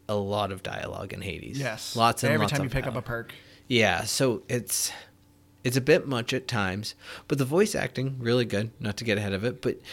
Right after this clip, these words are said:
Speaker 1: it,
Speaker 2: Yeah.
Speaker 1: it, it helps a lot for sure. And then on top of that, I just think that overall, I don't know, a lot of it is just filler in some ways, but it isn't at the same time because,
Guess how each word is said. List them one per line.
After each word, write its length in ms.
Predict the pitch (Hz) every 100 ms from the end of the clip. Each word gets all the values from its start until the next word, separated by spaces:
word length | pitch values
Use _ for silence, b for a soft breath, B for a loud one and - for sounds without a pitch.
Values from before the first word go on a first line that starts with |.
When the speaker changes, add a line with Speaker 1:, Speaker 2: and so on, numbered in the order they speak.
| B B
Speaker 1:
it, 140 | 131
Speaker 2:
Yeah. 120 | 127 160
Speaker 1:
it, 160 | 139 113 -
it 360 | 131 120 131 -
helps 560 | - 151 151 - - - - 101
a 80 |
lot 440 | 101 113 101 98 - -
for 240 | - - 101
sure. 460 | - 101 90 92
And 180 | 90 117
then 140 | 135 139
on 80 |
top 280 | 123 120 123
of 100 | 107
that, 200 | 107 107
I 200 | 80 104
just 220 | 101 110
think 240 | - 110 -
that 120 | 98
overall, 720 | 98 95 95 98 107 98 92 B B B B _ - - 392 - 131 - - 127
I 60 | 123
don't 100 | 95
know, 100 | 92 - - -
a 60 | 127
lot 320 | 135 143 143
of 100 | 113
it 160 | 113 101
is 180 | 101 95
just 520 | - 104 - - - - - - - - 101
filler 360 | 90 - 104 -
in 200 | 123 113
some 260 | - 104 95
ways, 220 | 92 92
but 180 | 127 123
it 240 | 135 - -
isn't 340 | 151 107 82
at 140 | 101 107
the 80 |
same 300 | 104 107 98
time 220 | 98 104 104
because, 360 | 104 113 98